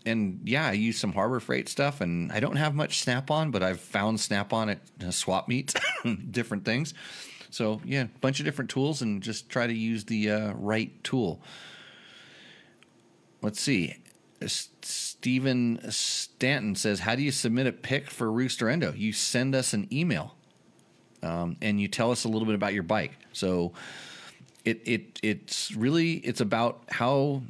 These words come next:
much enjoyment we get out, get out of, uh, profiling your bike here. We like a good photo. We like some good information. You don't have to give us a,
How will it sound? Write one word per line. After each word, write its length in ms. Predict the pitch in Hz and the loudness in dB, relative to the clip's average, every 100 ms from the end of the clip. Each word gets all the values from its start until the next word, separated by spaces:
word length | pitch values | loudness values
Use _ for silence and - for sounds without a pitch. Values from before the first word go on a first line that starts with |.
| - | -4
much 260 | 120 123 120 | 0 2 2
enjoyment 560 | 120 104 107 117 120 | 2 4 4 4 4
we 180 | 107 113 | 2 0
get 200 | 113 107 | 2 2
out, 300 | 107 107 107 - - - 95 | 4 2 0 -6 -20 -14 -4
get 180 | 110 104 | 0 2
out 160 | 104 | 4
of, 240 | 101 92 98 | 2 2 0
uh, 240 | 95 92 90 - | 2 2 -2 -4
profiling 460 | 123 117 110 104 101 | 0 2 2 2 2
your 120 | 92 | 2
bike 280 | 95 107 - | 2 0 0
here. 240 | 131 123 | 0 0
We 140 | 123 101 | 2 2
like 200 | 104 107 | 2 2
a 40 | |
good 220 | 104 107 | 0 0
photo. 400 | 101 113 113 120 | 2 2 4 2
We 180 | 113 101 | 0 0
like 200 | 98 104 | 2 0
some 180 | - 101 | 0 0
good 160 | 101 104 | 4 2
information. 600 | 101 101 98 104 110 110 | 2 2 2 2 0 2
You 100 | 123 | 2
don't 120 | 135 | 4
have 140 | 127 | 2
to 100 | - | 0
give 140 | 110 120 | 0 0
us 140 | |
a, 80 | - | 0